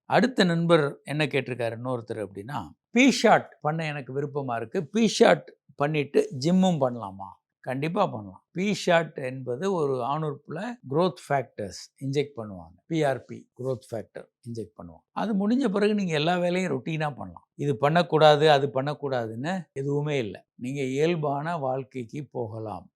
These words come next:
நீங்க எல்லா இயல்பான செயல்களையும் செய்யலாம். அதற்கு எவ்விதமான தடையும் இல்லை.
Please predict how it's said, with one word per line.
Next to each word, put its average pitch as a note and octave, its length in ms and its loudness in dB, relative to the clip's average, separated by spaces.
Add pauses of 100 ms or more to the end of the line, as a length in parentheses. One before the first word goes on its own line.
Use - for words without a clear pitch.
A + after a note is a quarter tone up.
நீங்க C#3 300 -6 (500)
எல்லா C#3+ 360 6
இயல்பான D3+ 540 4
செயல்களையும் C3 500 -4
செய்யலாம். B2 580 -2
அதற்கு C#3 480 -8
எவ்விதமான C3+ 600 -6
தடையும் A#2+ 380 -6
இல்லை. D#3+ 180 -12